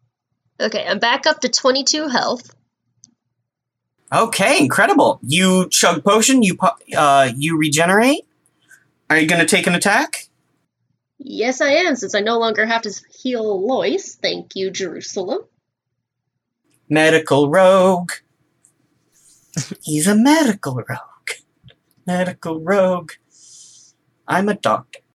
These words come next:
Speaker 1: Nineteen to hit?
Speaker 2: <laughs> Nineteen. Um, what are our rules about meets it, beats it?
Speaker 1: Meets it, beats it.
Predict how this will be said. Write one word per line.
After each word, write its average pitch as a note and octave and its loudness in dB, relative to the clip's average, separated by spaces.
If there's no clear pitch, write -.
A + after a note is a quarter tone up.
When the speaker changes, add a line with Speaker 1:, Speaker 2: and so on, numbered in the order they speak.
Speaker 1:
Nineteen E4 -4
to - -8
hit? - -12
Speaker 2:
<laughs> G3 -2
Nineteen. A#3+ 2
Um, E3 6
what G3 2
are C4+ 8
our A#3 4
rules G#3+ 6
about F#3 2
meets F3+ 2
it, A#3+ 0
beats D3 0
it? - -8
Speaker 1:
Meets B3+ 0
it, A#3 -6
beats F#3+ -10
it. E2+ -10